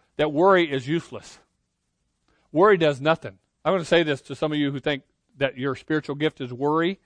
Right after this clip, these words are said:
It's not. It's not.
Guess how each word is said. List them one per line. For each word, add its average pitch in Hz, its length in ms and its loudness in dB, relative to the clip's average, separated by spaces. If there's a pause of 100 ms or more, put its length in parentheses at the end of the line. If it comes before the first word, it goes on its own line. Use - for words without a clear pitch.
(120)
It's 131 240 -10
not. 123 400 -6 (2000)
It's 131 240 -10
not. 139 420 -4